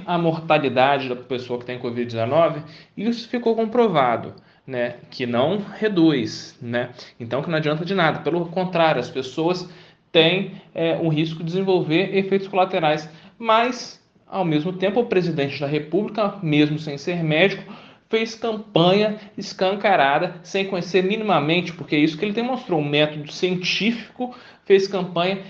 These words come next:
escancarada. E o absurdo, cogitou-se até em, em reuniões por, por, de autoridades, mudar a bula de medicamento, de ivermectina.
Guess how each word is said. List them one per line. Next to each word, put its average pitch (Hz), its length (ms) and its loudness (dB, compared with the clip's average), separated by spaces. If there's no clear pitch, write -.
escancarada. 185 760 0
E 202 40 -6
o 202 120 4
absurdo, 214 580 0
cogitou-se 196 760 2
até 175 520 4
em, 156 600 0
em 139 40 -6
reuniões 156 1000 0
por, 135 340 -2
por, 107 180 -10
de 127 120 -8
autoridades, 143 680 2
mudar 175 340 6
a 185 40 6
bula 180 400 4
de 180 120 2
medicamento, 185 840 0
de 143 100 -2
ivermectina. 160 920 -2